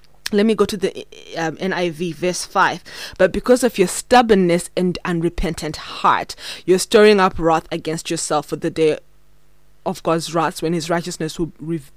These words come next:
be revealed. God will repay each person according to what they have done,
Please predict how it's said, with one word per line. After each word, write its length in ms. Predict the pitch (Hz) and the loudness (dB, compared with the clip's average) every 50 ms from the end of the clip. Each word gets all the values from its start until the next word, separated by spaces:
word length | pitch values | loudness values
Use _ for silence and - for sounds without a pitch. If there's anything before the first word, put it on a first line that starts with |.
| - - - | -20 -12 -6
be 160 | 185 175 170 | -4 -4 -2
revealed. 480 | 160 170 170 139 160 220 226 190 175 - - - - - - - - | -2 -4 -4 -2 -2 0 0 0 -2 -6 -12 -16 -16 -18 -18 -4 0
God 280 | 208 220 254 285 262 | 4 4 4 4 4
will 120 | 269 254 226 | 2 2 2
repay 380 | 226 220 208 - - 208 202 | 2 0 0 -2 -2 0 0
each 340 | - - - 269 277 - - | 0 0 0 -2 -2 -4 0
person 360 | - 247 220 214 - - 220 | 2 4 4 4 4 2 2
according 380 | 190 180 - - 202 196 202 196 | 2 2 0 2 2 2 2 0
to 120 | - 190 | 0 -2
what 240 | 180 175 165 165 143 | -2 0 -2 -2 -2
they 160 | - 170 165 | -2 -2 -2
have 300 | 160 156 139 - 156 160 | -2 -2 -4 -8 -10 -6
done, 240 | - 160 151 143 147 | -4 -4 -4 -4 -6